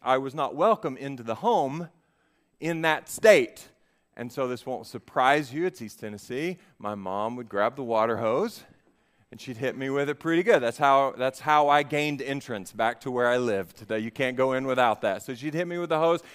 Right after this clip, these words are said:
and my mom's a very kind woman, which means she would take the spray nozzle off before she did, which made it a relatively pleasant experience. Now, if I complained too much, she wouldn't hesitate to put her thumb at the end of the hose and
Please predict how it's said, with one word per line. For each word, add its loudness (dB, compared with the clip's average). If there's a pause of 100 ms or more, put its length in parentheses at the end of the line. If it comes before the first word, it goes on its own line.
and -8
my 0
mom's -2
a -8
very 0
kind -2
woman, -4
which -10
means -8 (180)
she -6
would 0
take 2
the -2
spray 2
nozzle 0
off 0 (800)
before -2
she -6
did, 0
which -2
made 2
it 2
a 0
relatively 2
pleasant 0
experience. -4
Now, 0
if -4
I 2
complained -6
too -12
much, -4
she -12
wouldn't -6
hesitate -4
to -20
put -8
her -8
thumb 0
at -12
the -8
end -6
of -4
the 0
hose 2
and -8